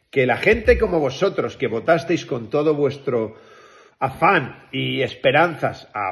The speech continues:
Vox o a quien fuera, obviamente no sirvió de nada. ¿Por qué? Porque el señor Pedro Sánchez hizo pucherazo con el control de correos y con muchas mosas ca-, cosas más que quedaron demostradas. Ahora mismo,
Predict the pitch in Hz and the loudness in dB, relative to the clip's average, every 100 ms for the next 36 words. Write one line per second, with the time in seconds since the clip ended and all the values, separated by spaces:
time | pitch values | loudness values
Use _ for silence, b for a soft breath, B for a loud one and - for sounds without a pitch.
0 | 95 156 160 160 - - 107 95 101 82 | 4 8 8 6 -2 -8 -8 -6 -12 -14
1 | - 202 185 151 - b b b b b | 0 2 4 0 -6 b b b b b
2 | _ _ _ _ _ _ _ _ _ _ | _ _ _ _ _ _ _ _ _ _
3 | _ _ _ 165 180 180 180 185 165 156 | _ _ _ 2 4 4 2 2 2 2
4 | 165 147 143 139 127 139 151 151 123 110 | 2 2 2 2 2 0 0 -2 -2 -4
5 | - 107 - 120 107 - 107 - 120 - | -4 -6 -4 -6 -6 -6 -6 -6 -14 -12
6 | 120 175 156 185 151 156 156 160 - 175 | -4 -4 0 0 0 -4 -6 -8 -4 -4
7 | 147 143 147 123 135 131 104 117 - - | -4 -4 -4 -2 -4 -4 -2 -4 -4 -16
8 | - 98 95 - 90 - 107 113 113 131 | -14 -12 -12 -14 -14 -4 0 0 4 4
9 | 139 156 160 139 120 110 131 143 135 127 | 6 4 2 -2 -4 -4 -2 -2 -2 -4
10 | 110 - - - - - 120 117 113 139 | -6 -8 -12 -14 -16 -6 -4 -4 0 0
11 | 139 B B B B 143 131 127 131 139 | -2 B B B B 2 4 6 4 2
12 | 113 101 - 113 101 90 - 190 269 262 | -4 -6 -6 -4 -4 -8 2 4 4 2
13 | 196 160 202 | 0 0 -2